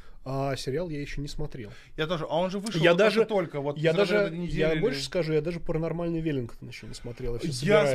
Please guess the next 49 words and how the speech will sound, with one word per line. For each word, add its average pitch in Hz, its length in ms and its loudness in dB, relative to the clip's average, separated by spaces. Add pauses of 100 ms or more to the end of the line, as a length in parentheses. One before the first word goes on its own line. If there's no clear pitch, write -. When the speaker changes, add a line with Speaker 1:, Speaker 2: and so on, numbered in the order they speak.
(160)
Speaker 2:
смотрел, 202 300 0
он 180 240 -2
очень 170 320 0
хороший. 117 480 -8
Speaker 1:
Я 127 100 -2
верю. 117 260 -2
Speaker 2:
Очень 165 320 4
Speaker 1:
Охотно 151 180 0
Speaker 2:
хороший. 160 360 2
Speaker 1:
верю. 151 220 -6 (400)
Мне 180 140 2
просто, 220 240 2
понимаешь, 196 240 6
Speaker 2:
Очень - 160 -8
смешной. 170 360 -2
Speaker 1:
эти 180 100 -2
перса-, 202 380 0
персонажи, 226 440 -2
собственно, - 260 -4
которые, 175 240 -4
как - 80 -18
я 165 80 -2
понимаю, 180 220 -2
там 160 100 0
главный 160 260 0
герой, 165 160 -2
это - 120 -8
полицейский - 600 -4
мужчина, 139 300 -8
женщина, 139 400 -6
они 143 140 -4
мне 175 140 0
еще 175 180 -4
с - 60 -10
фильма, 165 420 -4
они, 139 220 -2
они 151 240 2
из, 151 100 -6
они 160 160 -2
еще 170 240 -2
в - 20 -8
фильме 185 160 -2
у 147 60 -2
меня 143 140 -2
были 147 120 -2
одни 147 220 0
из 139 100 -6
любимых. 139 480 -4 (300)
Когда 165 100 2